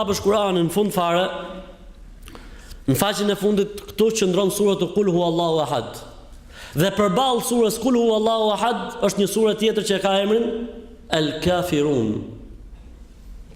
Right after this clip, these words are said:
ose Kul Ya Ayyuhal Kafirun, që i thon në gjuhë popullore, surja Kul Ya Ayyuhal Kafirun. Suratu El Kafirun.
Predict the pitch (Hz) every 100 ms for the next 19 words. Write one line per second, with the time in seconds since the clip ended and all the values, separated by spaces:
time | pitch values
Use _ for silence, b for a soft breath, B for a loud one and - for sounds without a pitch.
0 | - 143 139 160 - - - - - 143
1 | 131 135 127 127 123 127 120 117 107 104
2 | 101 107 - 104 117 110 113 - - -
3 | 117 113 117 107 107 107 107 - 120 110
4 | 123 117 110 110 107 113 104 104 - -
5 | - B B B B B - - 185 196
6 | - 185 156 139 - 160 165 160 135 127
7 | 110